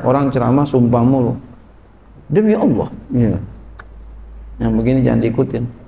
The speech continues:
"Wa kafa bihadza zajiran liman i'tadal halaf, halfa."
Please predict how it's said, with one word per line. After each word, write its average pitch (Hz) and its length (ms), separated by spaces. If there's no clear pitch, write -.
"Wa 135 160
kafa 160 320
bihadza 160 640
zajiran 143 800
liman 151 400
i'tadal 143 480
halaf, 127 400
halfa." 123 420